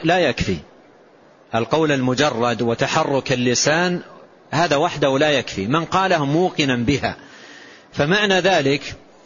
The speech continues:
أن هذا الذكر وكذلك الأذكار يحتاج العبد، آه، آه، يحتاج العبد فيها إلى ماذا؟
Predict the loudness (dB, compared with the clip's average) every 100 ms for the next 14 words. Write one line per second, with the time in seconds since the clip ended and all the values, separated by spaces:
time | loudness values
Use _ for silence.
0 | -20 -2 0 2 2 2 2 2 0 0
1 | 0 0 0 0 2 2 2 0 0 0
2 | 0 0 0 0 -2 -10 -4 -2 0 0
3 | 2 2 0 -6 -10 -20 -20 -20 -8 -2
4 | 0 2 2 0 -4 -6 -2 0 2 0
5 | 0 0 2 0 -2 0 2 2 0 0
6 | 0 0 0 2 0 2 0 0 -2 0
7 | 2 2 2 0 0 2 0